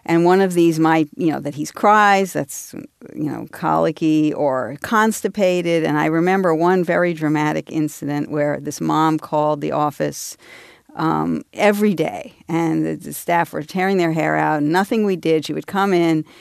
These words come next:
and she insisted that the baby was constipated. And we would say, "Well, this is a normal stooling pattern for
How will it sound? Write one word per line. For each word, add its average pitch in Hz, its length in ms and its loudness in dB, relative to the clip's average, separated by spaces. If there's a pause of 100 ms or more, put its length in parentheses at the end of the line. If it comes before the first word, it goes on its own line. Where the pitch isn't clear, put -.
(420)
and 165 400 0
she 165 140 -4
insisted 185 680 -2
that 180 80 -12
the 175 100 -10
baby 170 240 0
was 165 160 -4
constipated. - 880 -8 (480)
And 156 720 0 (120)
we 170 260 0
would 156 180 0
say, 143 220 0
"Well, 131 160 -6
this 151 160 -10
is 147 140 -8
a 120 60 -6
normal 117 240 -10
stooling 269 400 0
pattern 233 360 2
for 220 400 0